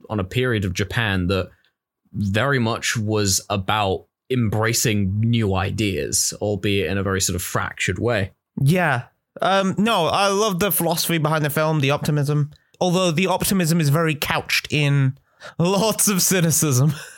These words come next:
Speaker 1: Well, like, a lot of characters are very somber in this. Like,
Speaker 2: I can't think of many characters that are actually positive. Most of them are
Speaker 1: I mean,
Speaker 2: somber.
Speaker 1: there's Jigo, who's the little sort of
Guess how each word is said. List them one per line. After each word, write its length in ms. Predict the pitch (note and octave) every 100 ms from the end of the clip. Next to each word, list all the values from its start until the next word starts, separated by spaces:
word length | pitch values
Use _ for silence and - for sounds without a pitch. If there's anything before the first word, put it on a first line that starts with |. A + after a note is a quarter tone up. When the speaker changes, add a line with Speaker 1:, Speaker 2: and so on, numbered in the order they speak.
| -
Speaker 1:
Well, 280 | G#3 G#3+ F#3
like, 140 | A#3+
a 60 | C4
lot 180 | B3 D4+
of 60 |
characters 420 | D4+ B3+ A3+ G3 G3
are 60 |
very 400 | D#3+ C3+ A#2+ A#2+
somber 720 | C3+ - E3+ G#3+ B2+ F#2+ F2 -
in 220 | C#3+ B2
this. 480 | G#2+ F2+ - - - _ -
Like, 220 | C3 B2 - _
Speaker 2:
I 140 | D4+ F#4
can't 320 | - A#4 -
think 180 | D#4 C4+
of 320 | G#3 E3+ D#3+
many 380 | E3 F#3 B3+ C4+
characters 480 | B3 A3+ G3 G3+
that 80 | F3
are 180 | D#3+ E3+
actually 460 | E3+ G3+ - F#3+ F3
positive. 560 | - A3 G3+ C#3+ A2+
Most 360 | B2+ G3+ C4 -
of 120 | B3+
them 140 | B3 A3+
are 80 |
Speaker 1:
I 80 | G#3+
mean, 120 | C4 A3
Speaker 2:
somber. 180 | G3
Speaker 1:
there's 180 | G#3+ E3+
Jigo, 840 | B2 C3 F3 B3+ D#3+ A2+ G2+ A2 - _ _
who's 380 | - D#3 D3 - G#2+
the 340 | C3 D3 C#3 D#3
little 300 | D3+ E3+ D3
sort 220 | - D#3
of 240 | B2+ G#2+